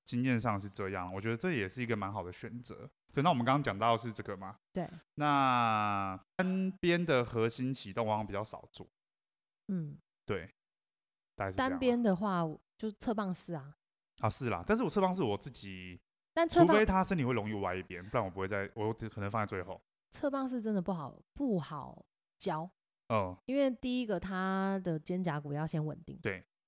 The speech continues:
Speaker 2: 然后再来是他要对他的那个骨盆控制要很好。
Speaker 1: 要好。
Speaker 2: 所以其实侧棒式他真的算是蛮进阶的。
Speaker 1: 哎，那你会有什么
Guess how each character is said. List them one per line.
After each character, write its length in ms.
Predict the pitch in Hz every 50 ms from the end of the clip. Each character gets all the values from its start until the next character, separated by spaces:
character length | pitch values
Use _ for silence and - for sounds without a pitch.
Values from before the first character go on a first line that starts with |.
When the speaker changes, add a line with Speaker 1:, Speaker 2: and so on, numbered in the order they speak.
| _
Speaker 2:
然 120 | - 160 180
后 60 | 202
再 140 | - 247 220
来 120 | 185 170
是 300 | 165 - - 196 185 180
他 240 | 170 190 185 180 185 185
要 100 | 185 190
对 160 | - 202 185
他 200 | 170 165 165 170
的 140 | 165 160 151
那 140 | 151 156 165
个 240 | 165 160 147 143 143
骨 180 | - _ - 143
盆 180 | - 147 151
控 200 | 147 - 175 165
制 100 | 160 160
要 140 | 151 151 151
很 120 | 143 139 - -
好。 180 | - - - _ _ -
Speaker 1:
要 100 | 117 107
好。 320 | - - - - - - _ _ _ _ _ _
Speaker 2:
所 160 | - - 233
以 80 | 226 208
其 160 | - - 190
实 160 | 185 185 185
侧 180 | - - 247 214
棒 160 | 214 208 202
式 140 | 185 208 190
他 120 | 175 185 180
真 120 | 190 180
的 80 | 175 160
算 160 | 175 170 165
是 80 | 170
蛮 180 | 165 147 135 135
进 240 | - - 160 139 135
阶 120 | - - 143 - -
的。 80 | - - -
Speaker 1:
哎， 80 | 127 127
那 100 | 170 185
你 80 | 131
会 140 | 117 131 147
有 60 | 131
什 120 | 120 113 98
么 260 | 92 90 87 90 85